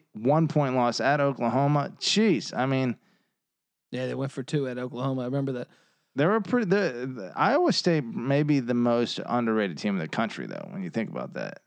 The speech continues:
Speaker 2: Okay, now moving down the line, 'cause I agree. I think Iowa, Iowa State's gonna get it going, but I just expect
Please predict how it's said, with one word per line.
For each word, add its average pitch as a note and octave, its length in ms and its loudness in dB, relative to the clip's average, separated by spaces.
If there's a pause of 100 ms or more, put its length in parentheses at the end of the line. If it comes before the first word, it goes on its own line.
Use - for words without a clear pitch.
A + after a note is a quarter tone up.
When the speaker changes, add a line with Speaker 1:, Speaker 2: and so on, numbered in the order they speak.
(180)
Speaker 2:
Okay, F3 280 -2
now D#3+ 160 0
moving F3+ 340 4
down F3+ 200 2
the E3+ 80 2
line, D3+ 460 0 (600)
'cause D3+ 160 -2
I D#3 140 2
agree. G#3 500 -2
I D3 80 -6
think E3 180 -2
Iowa, F3 220 -2 (100)
Iowa F3+ 260 -2
State's F3+ 240 -2
gonna D#3+ 240 0
get F3 120 0
it E3 60 -2
going, D#3+ 260 -2
but A#2 120 -6
I B2 80 -4
just C3+ 120 -8
expect D#3+ 520 -4